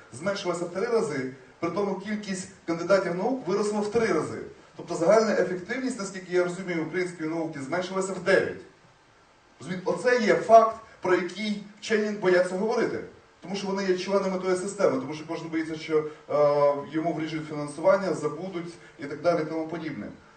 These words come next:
У нас всього є двадцять три вчених з нормальним імпакт-індексом. І всього триста,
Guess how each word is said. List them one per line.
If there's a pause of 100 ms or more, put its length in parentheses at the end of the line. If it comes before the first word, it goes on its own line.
(120)
У
нас
всього
є
двадцять
три
вчених (560)
з
нормальним
імпакт-індексом. (560)
І
всього
триста,